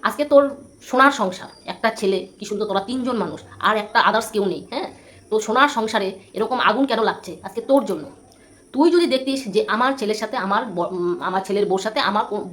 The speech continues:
পড়ে না, তুই সাইড হয়ে যা, ভিটামিন বড়িকে নিয়ে তুই সাইড হয়ে যা। তো ছেলেকে বলবি যে, "ছে-, উম, বাবা তুই আমাকে আমার খরচা টরচা তুই দিবি, আমি আলাদা খাবো, কারণ তোর বউর সাথে আমার পড়ে না, তোরা আলাদা খা, আমি আলাদা খা।" একবারেতেই থাক, আলাদা খা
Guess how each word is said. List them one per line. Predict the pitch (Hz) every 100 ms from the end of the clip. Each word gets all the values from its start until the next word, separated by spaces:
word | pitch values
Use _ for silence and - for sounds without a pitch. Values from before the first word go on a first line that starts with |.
| -
পড়ে | 208 190
না, | 147 - - -
তুই | 247
সাইড | 269 262
হয়ে | 302
যা, | 311 320 208 - - - -
ভিটামিন | 214 240 302
বড়িকে | 233 247 285 262
নিয়ে | 240 233 269
তুই | 269
সাইড | 269 240 240
হয়ে | 294
যা। | 277 254 180 - -
তো | -
ছেলেকে | 226 247 269
বলবি | 285 294 285
যে, | 208 220
"ছে-, | 233
উম, | 214 208
বাবা | 196 190 254
তুই | 285 262
আমাকে | 233 240 269 311 - -
আমার | 202 233 254
খরচা | 240 233 254
টরচা | 247 254
তুই | 247
দিবি, | 220 302 392 -
আমি | 196 208
আলাদা | 196
খাবো, | 180 170 - -
কারণ | 220
তোর | 233 226
বউর | 269
সাথে | 285 277
আমার | 262
পড়ে | 262 285
না, | 269 269
তোরা | 240 269
আলাদা | 254
খা, | 254
আমি | 302 202
আলাদা | 185 180
খা।" | 185 -
একবারেতেই | 277 285 381 359
থাক, | 247 240 -
আলাদা | 214 233
খা | 220 180